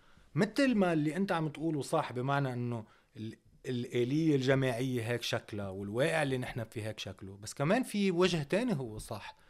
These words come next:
إنه كمان في جزء كتير كبير من البشر، آه، شايفين إنه في شي غلط. في جزء كبير من الناس عم بدوروا على أدوات ليقدروا يعبروا عن نفسهم بشكل أفضل. في جزء م-، أبدًا منه قليل من، من العالم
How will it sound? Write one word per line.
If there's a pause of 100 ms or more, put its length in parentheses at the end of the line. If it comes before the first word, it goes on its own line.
(260)
إنه
كمان (560)
في
جزء
كتير
كبير
من
البشر، (600)
آه،
شايفين
إنه
في
شي
غلط. (600)
في
جزء
كبير
من
الناس (180)
عم
بدوروا
على
أدوات
ليقدروا
يعبروا
عن
نفسهم
بشكل
أفضل. (480)
في
جزء
م-،
أبدًا
منه
قليل
من،
من
العالم